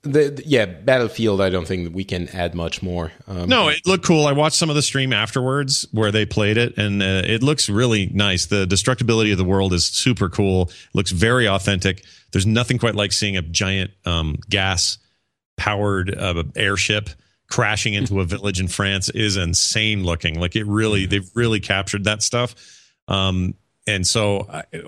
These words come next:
Speaker 2: you know, again, props to art direction in a way that I could not believe. But it also looks like everyone's playing Battlefield. Like, there's no question that this is in that line.
Speaker 1: It looks a little bit more brutal, I would say, in the trailers at least. But,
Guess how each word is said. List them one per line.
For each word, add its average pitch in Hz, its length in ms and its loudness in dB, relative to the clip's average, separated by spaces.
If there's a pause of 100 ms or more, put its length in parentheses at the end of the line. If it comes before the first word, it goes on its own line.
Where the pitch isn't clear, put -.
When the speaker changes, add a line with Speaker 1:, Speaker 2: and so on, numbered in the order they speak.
(160)
Speaker 2:
you 139 120 0
know, 92 220 -2
again, 104 400 0
props 104 340 -2
to 98 340 0
art 107 200 0
direction 92 440 0
in 87 80 0
a 85 60 0
way 92 220 2
that 87 120 2
I 87 160 0 (140)
could 104 120 -2
not 92 180 0
believe. 90 300 0 (320)
But 170 160 0
it 190 80 2
also 151 320 2
looks 123 300 0
like 107 220 -2
everyone's 104 440 0
playing 90 320 0
Battlefield. 78 600 -2 (120)
Like, 90 160 -2
there's 104 160 0
no 113 140 2
question 104 440 0
that 87 120 0
this 92 180 2
is 87 100 -2
in 92 200 -2
that 82 200 0
line. 78 440 -2 (220)
Speaker 1:
It - 40 -4
looks 277 200 2
a 208 40 8
little 185 220 4
bit 160 200 2
more 135 160 4
brutal, 113 720 0
I 120 120 -2
would 104 160 -2
say, 107 200 2
in 117 100 0
the 101 80 0
trailers 101 460 0
at - 160 -8
least. 92 320 2
But, 196 60 2